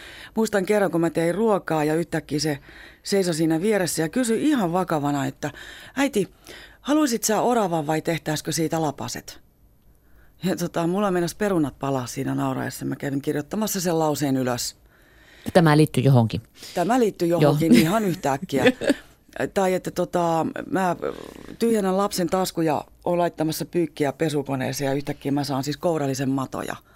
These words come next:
Speaker 1: taskusta. Ja, ja mulla tuli mieleen joku amerikkalainen, tiedätkö, joku lastenkirja. Että oikeasti tätä tapahtuu, että sä työnnät käden taskuun ja se on sellaisia limaisia matoja. Sen kymmenkunta,
Speaker 2: Joo,
Speaker 1: niitä
Speaker 2: joo.
Speaker 1: oli monta.
Speaker 2: Joo, joo.
Speaker 1: Joo.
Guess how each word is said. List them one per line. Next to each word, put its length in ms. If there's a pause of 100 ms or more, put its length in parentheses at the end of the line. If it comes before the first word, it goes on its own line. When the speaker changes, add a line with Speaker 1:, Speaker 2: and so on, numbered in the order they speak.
(220)
Speaker 1:
taskusta. 480 (380)
Ja, 140
ja 120
mulla 120
tuli 200
mieleen 240
joku 220
amerikkalainen, 760
tiedätkö, 340
joku 420 (540)
lastenkirja. 880 (880)
Että 160
oikeasti 520
tätä 240
tapahtuu, 640
että 160
sä 200 (140)
työnnät 280
käden 340
taskuun 400
ja 60
se 100
on 100
sellaisia 300
limaisia 460
matoja. 440 (800)
Sen 220
kymmenkunta, 680
Speaker 2:
Joo, 100
Speaker 1:
niitä 120
Speaker 2:
joo. 120
Speaker 1:
oli 140
monta. 300
Speaker 2:
Joo, 160 (120)
joo. 120
Speaker 1:
Joo. 220